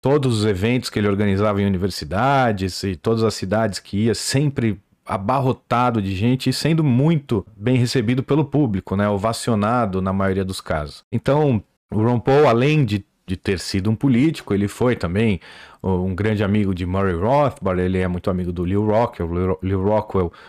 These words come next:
que foi o fundador do, do I-, Mises Institute no Alabama e, e é, que foi o nosso espelho no Instituto Rothbard, né? Quando nós fundamos o Instituto Mises Brasil,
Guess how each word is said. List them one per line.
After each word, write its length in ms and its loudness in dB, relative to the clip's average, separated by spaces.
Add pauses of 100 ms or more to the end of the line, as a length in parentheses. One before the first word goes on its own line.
(120)
que 80 -10
foi 200 -2
o 60 0
fundador 840 2
do, 420 0 (520)
do 180 -2
I-, 140 -2 (280)
Mises 460 -2
Institute 540 -2
no 80 0
Alabama 560 0
e, 120 0 (120)
e 160 -2
é, 260 -2 (220)
que 120 -6
foi 360 0
o 80 2
nosso 400 -2
espelho 580 -2
no 240 -6
Instituto 420 -10
Rothbard, 440 -2
né? 220 0 (360)
Quando 200 -6
nós 200 -2
fundamos 680 0
o 80 0
Instituto 460 -6
Mises 240 -2
Brasil, 580 0